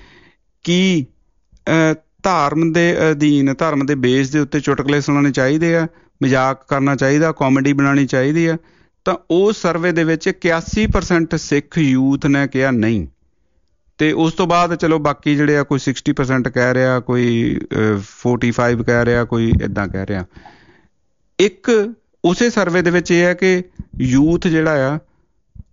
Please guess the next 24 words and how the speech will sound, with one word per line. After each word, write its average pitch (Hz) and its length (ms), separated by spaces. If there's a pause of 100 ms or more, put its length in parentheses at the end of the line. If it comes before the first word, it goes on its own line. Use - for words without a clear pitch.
(280)
ਕੀ 170 260
ਉਹ 160 320
ਪ੍ਰੇਅਰ 160 300
ਕਰਦਾ 147 420
ਜਾਂ 151 240
ਅਰਦਾਸ 123 380
ਕਰਦਾ 127 380
ਜਾਂ 139 140
ਪ੍ਰਾਰਥਨਾ 127 520
ਕਰਦਾ, 123 420 (380)
ਤੇ 90 80 (120)
ਉਹਦੇ 180 280
ਵਿੱਚ 170 240
ਵੀ 156 140
ਪਚਾਸੀ - 760
ਪਰਸੈਂਟ 165 600
ਸਿੱਖ - 380
ਯੂਥ 139 360
ਜਿਹੜਾ 131 340
ਆ, - 20
ਉਹਨਾਂ 143 240
ਨੇ 147 80
ਕਿਹਾ 135 520
ਆ 147 40